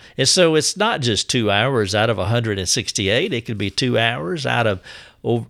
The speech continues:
over three hundred, or maybe two hours out of five hundred that I meet with a person. A person not i-, benefiting from consistent care while doing whatever they want to do,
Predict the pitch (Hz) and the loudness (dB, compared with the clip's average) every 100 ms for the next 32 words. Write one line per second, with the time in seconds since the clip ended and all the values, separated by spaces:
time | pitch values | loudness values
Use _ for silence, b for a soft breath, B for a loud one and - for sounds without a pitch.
0 | - 123 123 104 92 139 165 127 98 107 | -2 0 0 -4 -4 0 2 2 0 -4
1 | 110 180 104 110 104 - B B 107 117 | -6 -4 0 2 0 -2 B B -4 -2
2 | 113 135 127 117 131 127 113 120 120 117 | -2 0 2 2 0 -2 -2 0 2 2
3 | 98 - b - - 113 151 160 110 101 | 0 -6 b -8 -2 2 2 0 0 0
4 | 104 113 123 131 107 107 110 110 113 120 | -2 -2 -4 -2 0 2 0 -2 -2 -2
5 | 101 107 107 120 151 160 - 78 73 78 | -2 -4 -4 -4 -2 0 -2 -4 -8 -16
6 | _ _ B B B 113 170 190 - 175 | _ _ B B B 0 4 4 4 4
7 | 151 131 127 143 165 - _ _ - 143 | 2 -2 0 0 0 -4 _ _ -8 -8
8 | - 120 160 139 - 82 85 101 120 113 | -2 2 4 2 -2 -6 -4 -6 -2 0
9 | 107 101 - 107 - 151 135 - 101 - | 0 -2 -6 -4 0 2 2 0 -6 -8
10 | - 135 95 104 113 110 110 107 127 110 | 0 2 2 0 0 0 2 2 2 2
11 | 101 131 131 127 120 120 110 123 101 - | 0 0 0 0 0 0 0 -2 -4 -6
12 | 98 110 85 90 | -2 0 -2 -4